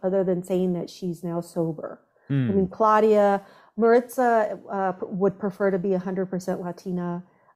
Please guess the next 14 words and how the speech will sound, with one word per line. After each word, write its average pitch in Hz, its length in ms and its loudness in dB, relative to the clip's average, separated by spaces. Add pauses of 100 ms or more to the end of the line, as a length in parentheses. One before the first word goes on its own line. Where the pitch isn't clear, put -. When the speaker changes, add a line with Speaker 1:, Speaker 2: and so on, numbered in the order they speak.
Speaker 1:
Uh, 175 260 0 (140)
Claudia, 190 800 2
you 185 160 -2
know, 175 280 -2
is, 170 260 -2
is 165 760 -6
juggling 185 480 2
multiple, 180 760 0
you 180 100 -4
know, 165 360 -8 (100)
identities. 185 720 -2 (500)
Um, 170 440 -2 (760)
but, 190 320 2
uh, 190 240 2